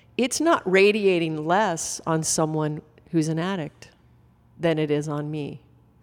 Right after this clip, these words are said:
So how do we know, um, from our perspective, what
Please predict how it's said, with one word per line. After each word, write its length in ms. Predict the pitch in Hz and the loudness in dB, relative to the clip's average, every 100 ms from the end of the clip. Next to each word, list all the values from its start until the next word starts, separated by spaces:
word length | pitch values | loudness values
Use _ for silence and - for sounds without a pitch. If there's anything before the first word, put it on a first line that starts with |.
| _ _ _ - - - | _ _ _ -20 -20 -4
So 200 | - 185 | 2 2
how 340 | - 214 240 | 4 6 6
do 100 | 233 | 6
we 180 | 208 185 | 2 2
know, 800 | 175 170 175 196 170 151 151 160 - _ - _ _ - | 2 2 4 4 2 -2 -4 -8 -16 _ -20 _ _ -4
um, 440 | 160 156 156 160 | 0 0 -2 -10
from 220 | - 190 151 | -2 -2 2
our 220 | 175 185 | 4 4
perspective, 800 | 190 180 - 160 180 - 156 147 | 2 -4 -2 -2 -4 -2 -4 -4
what 360 | 151 170 160 | 0 2 2